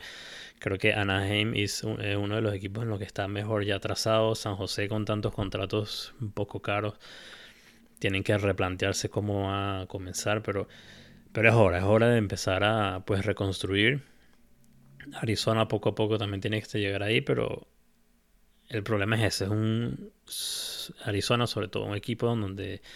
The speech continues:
digamos, no es tan llamativo ir a jugar para allá, donde adquirir jugadores no es lo mismo, pero entonces hay que empezar a desarrollar desde abajo.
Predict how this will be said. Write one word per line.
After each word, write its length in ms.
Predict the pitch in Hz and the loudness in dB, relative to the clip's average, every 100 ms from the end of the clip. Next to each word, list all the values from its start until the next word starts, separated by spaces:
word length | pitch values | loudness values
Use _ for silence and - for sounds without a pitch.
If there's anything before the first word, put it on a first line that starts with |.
| - - - - - - | -20 -20 -20 -20 -16 -4
digamos, 240 | 101 95 | -2 -2
no 60 | 95 | -4
es 140 | - | -2
tan 220 | 123 113 | 2 4
llamativo 640 | 110 98 85 98 104 110 107 | 4 2 0 2 2 2 2
ir 120 | 101 | 0
a 40 | |
jugar 260 | 101 92 90 | 0 -2 -2
para 160 | 95 | -6
allá, 280 | 92 101 101 | 0 0 2
donde 300 | 98 92 92 - 104 | -2 -6 -10 -10 -10
adquirir 380 | 98 - 98 98 | -8 -6 -6 -4
jugadores 480 | 107 95 92 95 | -2 0 0 -2
no 80 | 110 | -4
es 60 | 95 | -6
lo 80 | 101 | -4
mismo, 260 | 104 107 | -4 -6
pero 180 | - 95 | -6 -6
entonces 340 | 90 92 - 110 | -6 -6 -4 -2
hay 120 | 101 | -2
que 80 | 110 | -2
empezar 360 | 107 101 - 95 | -6 -6 -4 -2
a 40 | |
desarrollar 500 | 101 - 95 90 95 | -2 -4 -4 -4 0
desde 260 | 101 98 92 | 2 2 0
abajo. 340 | 90 - | -2 -6